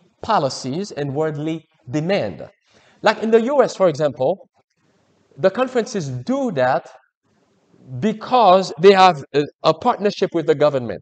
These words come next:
They have a, what is called five oh one C three, and so the government requires that, and so they yield to that. But that is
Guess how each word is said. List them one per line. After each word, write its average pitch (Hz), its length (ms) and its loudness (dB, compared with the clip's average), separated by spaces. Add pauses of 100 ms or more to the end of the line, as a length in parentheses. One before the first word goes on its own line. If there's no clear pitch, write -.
(160)
They 165 200 4
have 156 320 -2
a, 151 60 -2
what 151 200 2
is 143 120 -8
called 135 200 0
five 131 160 -2
oh 131 60 -2
one 131 160 -2
C 151 160 -6
three, 294 320 -2 (1300)
and 180 160 4
so 190 100 2
the 175 100 2
government 170 540 0
requires 202 640 -2
that, 208 220 2
and 175 100 -4
so 185 120 -4
they 175 120 2
yield 180 320 0
to 143 100 -6
that. 95 180 -6 (840)
But 185 160 6
that 208 160 6
is 208 200 -2